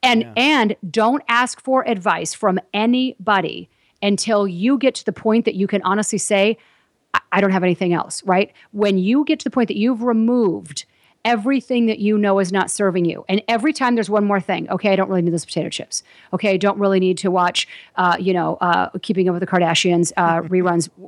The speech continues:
Speaker 1: for, you know, season five one more time." So all of those things, right? Whatever that is,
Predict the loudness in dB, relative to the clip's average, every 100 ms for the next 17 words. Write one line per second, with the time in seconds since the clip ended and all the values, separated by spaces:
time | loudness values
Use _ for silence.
0 | -12 -2 -2 0 -2 0 0 0 0 2
1 | 2 0 -2 -2 0 2 2 0 -2 -6
2 | -14 -14 -2 -2 2 0 0 -2 -2 0
3 | 0 0 0 0 -2 0 0 2 0 0
4 | 0 2 0 -2